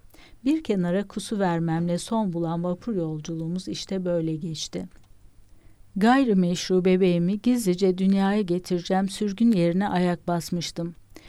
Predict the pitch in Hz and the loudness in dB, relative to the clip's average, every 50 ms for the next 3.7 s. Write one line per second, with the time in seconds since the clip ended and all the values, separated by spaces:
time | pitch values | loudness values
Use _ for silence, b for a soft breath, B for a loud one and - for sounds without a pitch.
0 | B B B B B - 220 240 240 - 269 262 262 294 311 320 302 190 190 202 | B B B B B 4 4 4 6 6 6 6 8 6 6 4 4 4 2 2
1 | 196 190 185 202 196 190 196 196 202 226 233 226 180 165 165 170 175 170 175 170 | 2 2 0 2 2 2 2 2 0 0 0 0 0 0 0 0 0 0 0 -2
2 | - 185 180 190 185 185 180 - 214 214 214 - - - 175 - - 180 180 185 | -4 -4 -2 0 0 0 0 0 0 0 0 -2 -6 -10 -8 -6 -4 -4 -4 -4
3 | - - 220 220 247 240 240 - 170 160 160 160 165 170 | -2 -2 0 0 0 0 0 -2 0 0 0 0 -2 -4